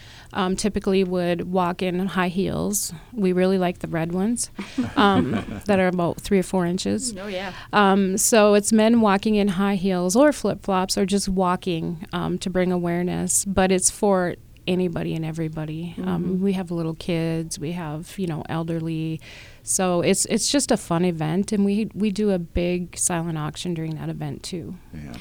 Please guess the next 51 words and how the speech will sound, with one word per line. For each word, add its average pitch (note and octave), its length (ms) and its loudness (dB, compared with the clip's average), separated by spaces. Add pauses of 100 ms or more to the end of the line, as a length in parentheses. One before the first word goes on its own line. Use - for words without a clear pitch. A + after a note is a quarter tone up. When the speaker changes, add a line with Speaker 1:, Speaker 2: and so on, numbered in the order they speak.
(240)
Speaker 2:
And C4 140 0
for C4+ 80 0
guys F#3 280 -2
who F#3+ 80 0
wanna E3+ 200 0
participate E3+ 800 -2
with F3 280 -2
that E3 200 0
fun E3 260 2
little D#3 200 -2
twist D#3 400 -2
to D3+ 160 0
it, D3+ 320 -4
they F#3 100 4
don't F3 180 4
have F3 180 -2
to - 80 -8
wear D#3+ 120 2
high E3 160 2
heels. E3+ 280 0
If E3+ 100 -6
they F3+ 80 6
wanna F3 280 4
decorate E3+ 560 2
some E3+ 140 -2
flip-flops D#3+ 580 4
or E3+ 80 -2
just D#3 220 -6
bling F3 240 2
out D#3+ 180 2
some D3+ 140 -8
shoes E3 300 0
and D#3 100 -2
have D#3 180 -4
some D#3 180 -2
fun D3+ 240 0
with D3+ 140 -2
it, D3+ 140 -4
that's D3+ 320 -4
encouraged D3 580 -4
too, D3+ 200 -6
right? E3 340 -6
Speaker 1:
Yep, G3 380 6
just G3 260 0
come - 160 2
Speaker 2:
Yeah. G#3 40 4
Speaker 1:
and G#3 80 2
have A3 200 0
fun F#3 240 -2
with F3+ 180 -6
us. F3+ 320 -2